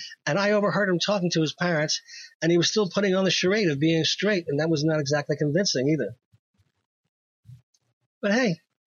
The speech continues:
if you want to take a second-rate status in your own life, that's for you to determine.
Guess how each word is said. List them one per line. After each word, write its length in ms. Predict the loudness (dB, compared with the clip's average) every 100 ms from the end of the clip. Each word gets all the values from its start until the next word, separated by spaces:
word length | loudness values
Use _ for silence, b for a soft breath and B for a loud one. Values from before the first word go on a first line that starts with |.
| -8
if 120 | 0
you 80 | 2
want 160 | 2 2
to 80 |
take 80 | 0
a 60 | 0
second-rate 400 | 0 0 0 0
status 380 | 0 0 0 2
in 60 |
your 160 | 2 2
own 120 | 2
life, 260 | 0 0 -2
that's 160 | -4
for 100 | 0
you 60 | 0
to 140 | -2
determine. 420 | -2 -2 -2 -4